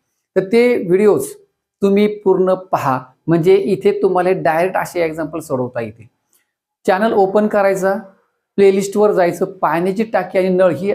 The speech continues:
या नावाची प्लेलिस्ट आहे ती ओपन करा. म्हणजे पहिल्यापासून सगळे व्हिडिओज भाग एक, भाग दोन, भाग तीन असे तुम्हाला पाहता येतील. तर चला, पहा आता मी डायरेक्ट कसं मांडणार आहे.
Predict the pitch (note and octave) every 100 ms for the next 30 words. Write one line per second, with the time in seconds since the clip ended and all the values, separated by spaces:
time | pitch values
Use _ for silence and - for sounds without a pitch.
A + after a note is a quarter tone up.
0 | - F3+ F3+ E3+ D#3+ F3 - D3+ C#3+ C#3+
1 | D#3 D3+ F#3 D#3+ C#3+ C3 A#2 G2 - _
2 | _ _ D3+ D#3+ E3+ F3 F#3+ G3 F#3+ F3+
3 | F3+ D#3 F3+ F3 D3 D3 D3+ E3+ D3+ C#3+
4 | C#3 D#3+ D3+ C#3 - D3+ C#3 - _ -
5 | D3 D#3+ D#3+ D#3+ D#3 D3+ C3 A#2+ A2 A2
6 | F#2+ - _ _ _ _ - E3+ A3 E3+
7 | E3 - _ - G#3 A3 G#3 F3+ F3+ G3+
8 | G3 F#3+ F#3+ E3+ D3 C#3+ B2